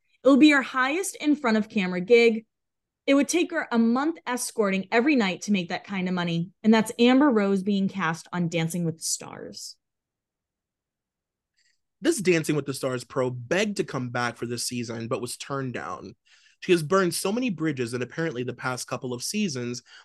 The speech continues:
Speaker 2: was more concerned with hooking up with some of the celebrities rather than dancing with her partner. And that, again, is Karina. I think that's the concern for most cast members, it seems.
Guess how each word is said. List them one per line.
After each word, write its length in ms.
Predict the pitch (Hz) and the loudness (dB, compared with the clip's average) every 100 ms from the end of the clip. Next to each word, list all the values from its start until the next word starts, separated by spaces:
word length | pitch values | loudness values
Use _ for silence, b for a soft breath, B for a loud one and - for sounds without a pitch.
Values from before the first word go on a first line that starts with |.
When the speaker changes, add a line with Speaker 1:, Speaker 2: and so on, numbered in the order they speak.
| - | -4
Speaker 2:
was 160 | 160 | -2
more 220 | 175 190 196 | 0 0 0
concerned 540 | 196 - 220 190 131 | -2 -2 -2 -2 -2
with 120 | 127 | -4
hooking 340 | - 156 190 160 | -6 -4 -4 -4
up 220 | 139 131 | -6 -6
with 100 | 131 | -8
some 180 | - 135 | -6 -6
of 80 | 127 | -6
the 80 | |
celebrities 680 | 120 139 165 196 135 117 113 b b b | -6 -4 -2 -2 -2 -4 -6 b b b
rather 240 | 139 147 | 0 0
than 200 | 156 147 | 0 -2
dancing 340 | 123 123 120 123 | -2 -4 -4 -4
with 100 | 117 | -6
her 140 | 120 - | -10 -12
partner. 480 | 110 87 82 85 127 127 | -10 -8 -10 -12 -12 -10
And 100 | 120 | -6
that, 100 | 120 | -6
again, 240 | 117 113 | -6 -6
is 120 | 110 | -8
Karina. 600 | - 127 113 107 95 104 - B B | -10 -10 -8 -8 -10 -12 -14 B B
I 80 | 175 | 0
think 160 | 262 339 | 2 2
that's 200 | 262 - | 0 -2
the 100 | 180 | -2
concern 440 | 170 156 147 131 | -2 -4 -4 -4
for 120 | 131 | -2
most 360 | 123 127 123 - _ _ _ _ _ | -2 -2 -4 -10 _ _ _ _ _
cast 260 | 143 127 - | -2 0 0
members, 340 | 120 110 113 | -4 -2 -4
it 100 | 113 | -6
seems. 480 | - 107 95 123 - | -6 -6 -6 -10 -14